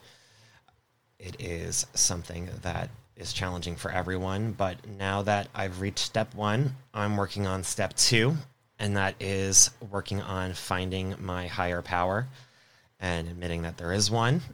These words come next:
And that's taking me a lot of work, coming from a Catholic school background that kind of made me sour on the whole religion thing. Trying to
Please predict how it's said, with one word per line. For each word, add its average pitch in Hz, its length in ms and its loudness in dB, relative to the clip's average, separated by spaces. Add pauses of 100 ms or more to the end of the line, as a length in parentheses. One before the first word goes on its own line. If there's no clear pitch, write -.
(140)
And 98 460 0 (100)
that's 113 360 2
taking 110 340 2
me 104 80 4
a 98 80 4
lot 95 160 2
of 87 140 -4
work, 92 180 0 (160)
coming 92 240 -4
from 92 380 2
a 87 320 -2
Catholic - 260 -6
school 87 280 0
background 87 500 -2
that 82 160 -6
kind 85 200 -6
of 82 120 -6
made 85 100 -4
me 82 100 -6
sour 85 440 2
on 85 180 -2
the 82 60 -6
whole 85 180 -4
religion 92 460 0
thing. 98 320 -4 (420)
Trying 92 300 4
to 85 200 -2